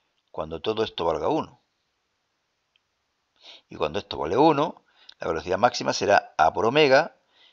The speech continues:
cinco por diez elevado a menos tres por catorce pi, cero veintidós metros por segundo.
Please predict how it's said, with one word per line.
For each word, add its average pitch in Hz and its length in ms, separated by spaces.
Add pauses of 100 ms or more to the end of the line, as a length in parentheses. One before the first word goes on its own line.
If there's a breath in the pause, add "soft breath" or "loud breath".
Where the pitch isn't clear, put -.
(120 soft breath)
cinco 139 480
por 80 180
diez 92 100
elevado 117 260
a - 20
menos 117 180
tres 127 300 (120)
por 92 200
catorce - 720
pi, - 200 (280)
cero 135 580 (180)
veintidós 95 580 (100)
metros 101 420
por - 180
segundo. - 460